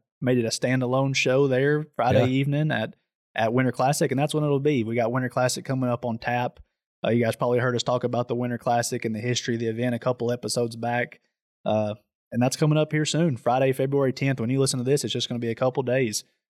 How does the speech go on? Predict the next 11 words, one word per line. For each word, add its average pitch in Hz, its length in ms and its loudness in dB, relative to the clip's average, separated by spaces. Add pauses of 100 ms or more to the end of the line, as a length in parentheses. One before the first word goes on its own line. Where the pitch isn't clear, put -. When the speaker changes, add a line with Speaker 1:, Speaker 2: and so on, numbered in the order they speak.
Speaker 1:
and 117 100 -2
this 123 120 2
show's 123 240 2
gonna 120 120 -2
be 120 120 0
Friday 127 420 0
evening, 120 420 -2
six - 300 -4
P 127 240 0
M. 135 240 -2 (180)
Uh, 110 280 -6